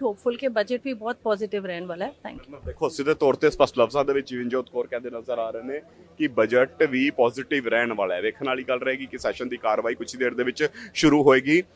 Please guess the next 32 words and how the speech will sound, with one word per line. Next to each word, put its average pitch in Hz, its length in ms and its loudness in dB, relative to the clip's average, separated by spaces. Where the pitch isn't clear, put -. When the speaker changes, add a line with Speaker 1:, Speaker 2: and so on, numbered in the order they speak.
Speaker 2:
ਤਾਂ 127 80 6
ਸੈਸ਼ਨ 135 340 4
ਦੀ 139 80 -4
ਕਾਰਵਾਈ 120 360 4
ਜਦੋਂ 127 200 -2
ਸ਼ੁਰੂ 127 280 -2
ਹੁੰਦੀ 135 220 -4
ਹੈ, 160 60 -2
ਤਾਂ 156 140 10
ਕਿਸ 175 220 6
ਢੰਗ 143 140 4
ਦੀਆਂ 123 200 0
ਤਸਵੀਰਾਂ 131 440 0
ਜਿਹੜੀਆਂ 120 300 0
ਨੇ 147 100 2
ਸੈਸ਼ਨ 117 340 0
ਦੇ 113 100 -2
ਅੰਦਰ 131 220 0
ਵੇਖਣ 139 280 8
ਨੂੰ 131 100 4
ਮਿਲਣਗੀਆਂ। 104 520 0
ਕੈਮਰਾ 120 300 4
ਪਰਸਨ 117 300 0
ਆਨੰਦ 117 280 2
ਦੇ 127 80 4
ਨਾਲ 123 200 4
ਵਿਨੀਤ 107 260 -4
ਕਪੂਰ, 131 300 -2
ਦੈਨਿਕ 104 260 0
ਸਵੇਰਾ 107 380 2
ਟੀ 139 180 -2
ਵੀ, 160 160 -6